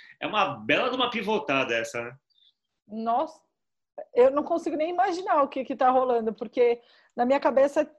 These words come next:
Speaker 2: existiam outras indústrias que poderiam pivotar assim de forma um pouco
Speaker 1: É.
Speaker 2: menos drástica,
Speaker 1: Muito, muito
Speaker 2: né?
Speaker 1: mais rápido, né?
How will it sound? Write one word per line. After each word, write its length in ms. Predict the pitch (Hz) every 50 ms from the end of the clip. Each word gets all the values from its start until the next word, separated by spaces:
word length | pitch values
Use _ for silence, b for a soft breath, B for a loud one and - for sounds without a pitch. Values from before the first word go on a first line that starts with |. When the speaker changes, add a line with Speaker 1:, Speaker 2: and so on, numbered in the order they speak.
| _ -
Speaker 2:
existiam 520 | 294 294 247 285 320 311 - - 330 320 277
outras 420 | 254 269 349 339 508 554 453 370
indústrias 680 | 427 605 466 339 339 330 349 339 - 403 415 370 349
que 60 | -
poderiam 320 | - 359 359 339 320 339 311
pivotar 480 | - 359 302 349 330 320 - 349 330 349
assim 200 | 339 - 339 294
de 100 | 311 330
forma 220 | 339 330 320 339 330
um 20 |
pouco 180 | - 339 349 370
Speaker 1:
É. 180 | 370 349 339 339
Speaker 2:
menos 200 | 330 370 320 262
drástica, 840 | 240 359 370 370 392 403 392 - 151 147 240 160 - 247 - - - -
Speaker 1:
Muito, 260 | 156 151 143 135 139 147 - - 156
muito 180 | 151 151 160 254 262 302 330 370
Speaker 2:
né? 80 | 403
Speaker 1:
mais 200 | 392 320 - 131
rápido, 540 | 123 147 135 135 127 - _ _ _ 123 120 123
né? 120 | 127